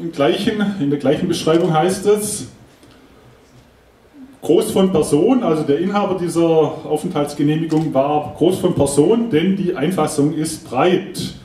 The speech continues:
Das ist die breite Einfassung. Aber schlecht gewachsen, denn die Einfassung besteht aus geraden Linien.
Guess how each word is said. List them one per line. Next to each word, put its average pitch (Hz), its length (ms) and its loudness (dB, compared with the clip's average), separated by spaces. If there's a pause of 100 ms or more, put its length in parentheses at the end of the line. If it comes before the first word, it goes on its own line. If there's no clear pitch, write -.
(760)
Das 113 160 -10
ist - 260 -12
die 123 60 -8
breite 113 340 -4
Einfassung. 190 680 0 (1040)
Aber 165 200 2
schlecht 185 380 0
gewachsen, 233 720 2
denn 190 180 4
die 180 80 4
Einfassung 185 540 2
besteht 165 360 0
aus 156 200 0
geraden 160 440 -2
Linien. 170 640 2